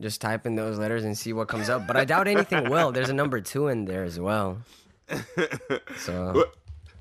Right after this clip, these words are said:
Speaker 2: see, what if that's to throw you off, though? Like, what if it's supposed to be, like, the two, like, in, you know, like, like tuna or something like that, you know?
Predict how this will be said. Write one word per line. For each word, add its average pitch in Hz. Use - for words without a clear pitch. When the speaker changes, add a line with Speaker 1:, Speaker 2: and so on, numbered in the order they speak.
Speaker 2:
see, 156
what 147
if 143
that's 151
to 151
throw 143
you 139
off, 151
though? 104
Like, 117
what 147
if 170
it's 185
supposed 151
to 120
be, 139
like, 135
the 131
two, 147
like, 123
in, 120
you 123
know, 104
like, 98
like 110
tuna 160
or 101
something 110
like 98
that, 92
you 92
know? 113